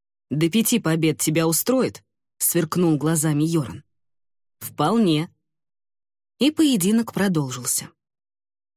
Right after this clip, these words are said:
В целом тактика обоих бойцов не изменилась, но Айдер теперь явно осторожничал.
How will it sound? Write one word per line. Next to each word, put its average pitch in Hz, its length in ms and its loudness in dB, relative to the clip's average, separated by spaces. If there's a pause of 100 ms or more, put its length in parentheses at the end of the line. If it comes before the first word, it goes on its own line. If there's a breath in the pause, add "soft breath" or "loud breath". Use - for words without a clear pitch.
(280)
В - 60 -14
целом 302 460 2
тактика 220 500 -2
обоих 175 400 0
бойцов 160 500 -2
не 240 180 2
изменилась, 208 680 0 (220)
но 143 220 0
Айдер 208 420 0
теперь 240 320 -2
явно 165 400 0
осторожничал. 180 800 -4